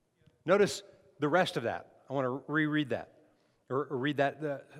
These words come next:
the, the rest of it. He said, "Just say the word from where you are, and my servant will be healed. I know this because I'm under authority and I'm in authority.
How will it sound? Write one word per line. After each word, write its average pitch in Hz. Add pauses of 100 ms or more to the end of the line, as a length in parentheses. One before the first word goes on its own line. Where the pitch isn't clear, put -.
(160)
the, 127
the 131
rest 135
of 110
it. - (300)
He 160
said, 156 (2250)
"Just 208
say 240
the 220
word 196 (100)
from 165
where 202
you 170
are, 185
and 160
my 156
servant 185
will 165
be 156
healed. 220 (320)
I 175
know 214
this 196 (300)
because 185
I'm 151 (200)
under 247
authority 285 (460)
and 175
I'm 156 (180)
in 202
authority. 110